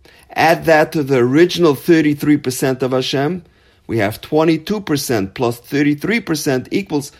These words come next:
fifty-five percent. So Hashem, so to speak, is still the majority. So even mathematically,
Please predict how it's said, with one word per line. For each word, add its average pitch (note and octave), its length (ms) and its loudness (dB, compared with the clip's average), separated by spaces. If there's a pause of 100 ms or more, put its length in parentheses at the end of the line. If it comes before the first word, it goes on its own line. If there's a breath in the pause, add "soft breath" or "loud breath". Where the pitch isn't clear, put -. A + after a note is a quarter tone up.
fifty-five B2+ 880 -4
percent. E2+ 540 -12 (340 soft breath)
So - 220 -2
Hashem, F#3 420 0
so D#3+ 240 2
to C3 80 2
speak, C3 560 -2 (340 soft breath)
is B2+ 180 -12
still G#3 360 2
the D3+ 140 2
majority. F#2 720 -8 (680 soft breath)
So - 140 -14
even F3 260 0
mathematically, C#3+ 1040 -2